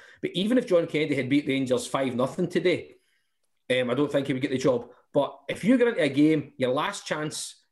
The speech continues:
um, or silverware. I mean, Celtic season's over. They can go to Dubai again the night if they want because their season's gone.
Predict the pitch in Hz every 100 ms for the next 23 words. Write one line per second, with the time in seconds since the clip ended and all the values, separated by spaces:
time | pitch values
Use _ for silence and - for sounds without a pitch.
0 | - 127 123 117 - 143 147 139 135 143
1 | 147 139 - - - - - - 165 254
2 | 370 302 196 139 165 233 - 226 254 -
3 | 156 151 147 147 156 127 147 240 - 131
4 | 180 247 175 165 151 - 330 240 127 147
5 | 233 208